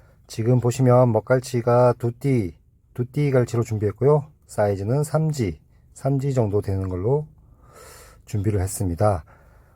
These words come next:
어, 이 삼 지 갈치, 두 띠 갈치는 한 상자에 팔십 마리 내외로 들었고요. 지금 안쪽에 보시면은, 어, 씨알이 그래도 좀 골고루, 고른 편으로 돼 있습니다. 거의 다 삼 지.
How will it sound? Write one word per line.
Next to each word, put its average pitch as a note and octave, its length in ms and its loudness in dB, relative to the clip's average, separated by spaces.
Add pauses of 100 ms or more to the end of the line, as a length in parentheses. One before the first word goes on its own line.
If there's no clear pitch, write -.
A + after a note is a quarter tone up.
(200)
어, A#2+ 440 2
이 C#3 280 0
삼 D#3 220 0
지 D#3+ 160 0
갈치, B2 880 2 (300)
두 B2+ 180 -4
띠 D3+ 160 0
갈치는 A2 640 2 (960)
한 B2+ 220 0
상자에 A#2 640 4
팔십 D#3+ 320 -2
마리 B2 300 2
내외로 G2+ 340 -2
들었고요. G2+ 720 -2 (480)
지금 G#2 340 -4
안쪽에 A#2+ 400 2
보시면은, A2+ 840 0 (500)
어, G2 320 -4
씨알이 B2 680 0
그래도 G#2+ 340 0
좀 G#2 320 -2 (160)
골고루, G2+ 540 0 (840)
고른 A#2+ 320 4
편으로 B2 440 2
돼 G#2+ 100 -2
있습니다. F2+ 440 -6
거의 G#2+ 420 0
다 A#2+ 220 2
삼 A#2+ 260 -2
지. F2+ 300 -6